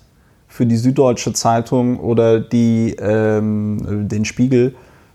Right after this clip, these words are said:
einfach nicht die Klappe halten und hat dem Böhmermann halt davon erzählt.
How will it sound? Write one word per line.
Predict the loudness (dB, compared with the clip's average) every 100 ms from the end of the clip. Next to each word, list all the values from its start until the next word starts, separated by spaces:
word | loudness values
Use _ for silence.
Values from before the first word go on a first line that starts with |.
| _ _ -4
einfach | -2 0 0
nicht | 2 0 -2 -10 -6
die |
Klappe | -2 0 0 0
halten | 0 -2 -2 -2 -2 -4 -12 _
und | 0 2 2 2 -2 -14 _
hat | -6 -2 -2 0
dem | 2 2 2
Böhmermann | 2 2 2 2 0 0
halt | -2 -4
davon | -6 -6
erzählt. | -6 -6 -6 -6 -8